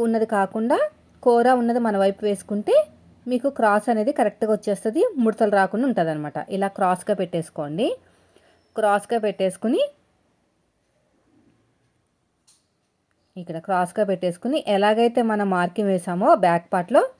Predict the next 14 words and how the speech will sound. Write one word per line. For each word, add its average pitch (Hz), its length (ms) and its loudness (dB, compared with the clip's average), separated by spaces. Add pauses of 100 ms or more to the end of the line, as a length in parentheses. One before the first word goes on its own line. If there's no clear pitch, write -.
సేమ్ 214 360 0
మార్కింగ్ 190 420 -2
ఫ్రంట్ 196 280 0
పార్ట్‌లో 185 260 -2
కూడా 214 160 0
వేసేసుకోవాలన్నమాట. 147 880 -2 (200)
ఇలా 175 200 -6
నీట్‌గా 175 520 -4 (440)
వేసేసుకోండి. 160 640 -10 (1300)
ఇలా 175 100 -12 (100)
మొత్తం 180 280 -14 (100)
కూడా 196 200 -6
అంతే, 147 220 -12 (3750)
ఇలా 180 100 -12